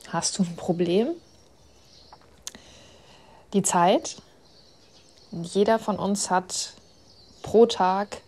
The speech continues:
genauso viele Stunden, genauso viele Minuten, genauso viele Sekunden. Doch die Frage ist, was können wir mit unserer Zeit anstellen? Und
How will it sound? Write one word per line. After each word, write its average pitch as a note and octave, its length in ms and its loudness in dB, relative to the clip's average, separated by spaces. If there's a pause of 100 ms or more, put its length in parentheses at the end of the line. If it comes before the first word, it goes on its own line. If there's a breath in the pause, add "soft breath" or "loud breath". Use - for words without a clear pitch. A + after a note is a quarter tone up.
(140)
genauso F3+ 360 -4
viele F3+ 220 -6
Stunden, F#3+ 460 -2
genauso E3+ 320 -8
viele F3 240 -4
Minuten, E3+ 420 -6
genauso E3 320 -6
viele E3+ 200 -6
Sekunden. F#3+ 600 -4 (520 loud breath)
Doch - 160 -4
die F3+ 120 -6
Frage F#3+ 440 4
ist, - 280 -6
was E3+ 520 -2 (200)
können F3+ 380 0
wir F3 220 0
mit D#3+ 160 -8
unserer D#3+ 280 -6
Zeit - 360 -6
anstellen? G3+ 580 -2 (840 loud breath)
Und F3 680 0